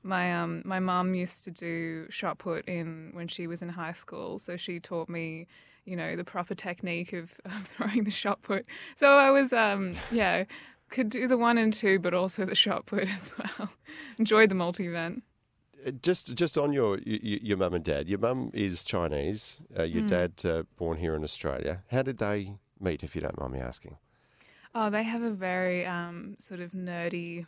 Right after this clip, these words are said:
Speaker 1: meet cute kind of thing. They, they, <laughs> they, they both did, um, P H Ds in mechanical engineering at Newcastle Uni.
Speaker 2: Right.
Speaker 1: Um, so they, they met,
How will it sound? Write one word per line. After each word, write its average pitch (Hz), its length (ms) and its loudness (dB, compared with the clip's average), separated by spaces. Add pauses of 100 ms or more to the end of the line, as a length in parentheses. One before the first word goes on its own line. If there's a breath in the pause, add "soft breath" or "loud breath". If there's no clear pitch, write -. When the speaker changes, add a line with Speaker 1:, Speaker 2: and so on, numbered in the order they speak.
Speaker 1:
meet 180 380 -8
cute 180 320 -8
kind 180 260 -2
of 180 100 -4
thing. 180 280 -2
They, 185 120 4 (140)
they, 233 200 6 (520)
<laughs> 320 540 4
they, 220 180 6
they 226 240 4
both 208 340 4
did, 190 220 0
um, 175 240 0
P 208 140 -4
H 175 260 -2
Ds 175 300 -4
in 170 220 -8
mechanical 180 440 -8
engineering 170 540 -6
at - 120 -6
Newcastle 180 720 -6
Uni. 220 420 -2 (200)
Speaker 2:
Right. 85 320 0
Speaker 1:
Um, 175 400 0
so 180 200 -8
they, 170 440 -4
they 180 160 -2
met, 175 300 -2